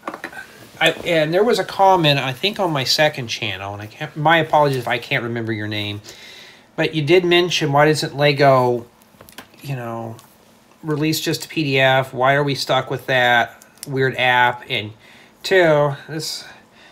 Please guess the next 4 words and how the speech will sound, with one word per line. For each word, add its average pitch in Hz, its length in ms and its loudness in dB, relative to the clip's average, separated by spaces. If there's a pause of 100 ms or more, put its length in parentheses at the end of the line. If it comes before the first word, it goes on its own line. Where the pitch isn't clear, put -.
(760)
lady 170 380 2
gentleman 170 920 0 (800)
mentioned 165 540 -4
that 139 320 -2